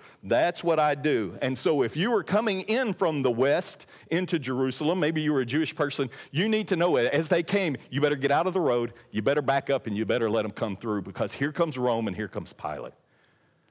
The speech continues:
Make no mistake, this is who's in charge. Now, I want to tell you about another entrance that's probably happening on the other side of the city, from the east into Jerusalem.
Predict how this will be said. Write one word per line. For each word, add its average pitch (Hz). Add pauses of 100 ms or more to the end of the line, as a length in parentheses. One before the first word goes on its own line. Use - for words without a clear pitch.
(440)
Make 120
no 131
mistake, 117 (420)
this 127
is 120
who's 110
in 95
charge. 80 (1700)
Now, 113
I 110
want 123
to 110
tell 135
you 127
about 117
another 127
entrance - (720)
that's 95
probably 135
happening 127
on 113
the 110
other 127
side 92
of 82
the 80
city, 71 (720)
from 131
the 120
east - (880)
into 117
Jerusalem. -